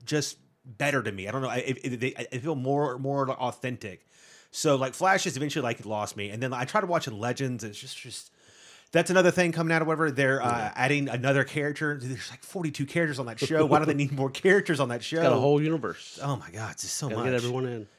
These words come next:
Speaker 1: Yeah, so I, I'm not really interested in that. Uh, Flash, the, the new season, he might get his yellow boots. Like, like, like,
Speaker 2: Ooh.
Speaker 1: I, that, that's how I felt. It's just like,
Speaker 2: They did
Speaker 1: okay.
Speaker 2: have, uh, Jensen Ackles and, uh,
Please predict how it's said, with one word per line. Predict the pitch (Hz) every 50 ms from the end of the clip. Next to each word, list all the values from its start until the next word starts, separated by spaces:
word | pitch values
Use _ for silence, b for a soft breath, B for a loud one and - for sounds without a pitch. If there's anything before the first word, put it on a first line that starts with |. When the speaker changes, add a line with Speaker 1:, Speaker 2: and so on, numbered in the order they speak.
| b
Speaker 1:
Yeah, | b 127 127 113 107
so | - - 143 127
I, | - 120 135 139
I'm | - 135 143
not | 151 160
really | 160 143 143
interested | 143 120 117 - - 120 107
in | 104 113
that. | 127 131 135 131 131 131 -
Uh, | - 117 113 113 110 107 107
Flash, | 101 - - 139 147 151 156 156 151 - -
the, | - 131 131 120 135 135 123 120 117 104 113
the | 120
new | 123 139 156
season, | 147 - 170 135 147 135
he | 110 - 143
might | 135 143 135
get | 127 127
his | 117 107 -
yellow | 139 127 120
boots. | 98 87 117 120 131 131 -
Like, | 123 113 107
like, | 104 117 117 - B B B B B B B
like, | 120 117 240 208 - 220
Speaker 2:
Ooh. | 151 143 120 107 95
Speaker 1:
I, | 151 170 175 180
that, | 165 160 180 185 180
that's | 170 165 160
how | 151 139
I | 123 113
felt. | 110 - 104 95 87 117
It's | 113 113
just | - 135 127 - -
like, | 127 117 120 131
Speaker 2:
They | 135 165 165
did | 156 190 190
Speaker 1:
okay. | 175 160
Speaker 2:
have, | 156 143
uh, | 143 135 123 110 101 87 85 69 - - - _
Jensen | - - 165 170 165 - 160
Ackles | 143 135 143 - - 165 151 143 139 123
and, | 139 127 117
uh, | 117 110 104 98 92 92 80 65